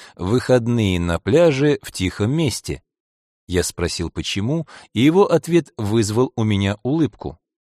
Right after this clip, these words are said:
«Потому что на пляже я всё отпускаю и просто наслаждаюсь моментом. Это настоящий рай». Я поблагодарил его за то,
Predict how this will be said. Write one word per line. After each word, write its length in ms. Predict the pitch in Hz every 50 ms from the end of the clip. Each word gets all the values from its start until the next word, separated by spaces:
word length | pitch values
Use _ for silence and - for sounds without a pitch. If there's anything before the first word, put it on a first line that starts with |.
| _ _ _ _ _ _ _
«Потому 420 | - 90 - - 101 98 104 101
что 220 | - - - 98 90
на 180 | 92 92 90
пляже 440 | - - 110 139 160 156 135 98 107
я 180 | 107 117 123 127
всё 220 | - - - 160
отпускаю 880 | 151 - 139 113 - - 147 139 - - - - 185 185 185 175 165 160
и 140 | - 165 156
просто 480 | 143 - 175 190 190 165 - - 165
наслаждаюсь 800 | 156 156 147 - - 147 139 135 117 120 139 139 143 147 - -
моментом. 640 | 160 165 180 190 196 185 143 98 - - 80 73 - _ _ _ _ _
Это 240 | 98 92 - 101 95
настоящий 720 | 98 98 - - 113 104 110 110 110 - - - 139 156
рай». 320 | 165 185 175 123 87 73 _ _ _ _ _ _ _ _ _ _ _ _ _ _ _ _ _ -
Я 240 | 80 85 87 82
поблагодарил 640 | - - 82 78 87 87 80 82 80 98 127 147 139
его 240 | 110 107 98 101 98
за 160 | 85 104 101
то, 260 | 104 - 170 170 151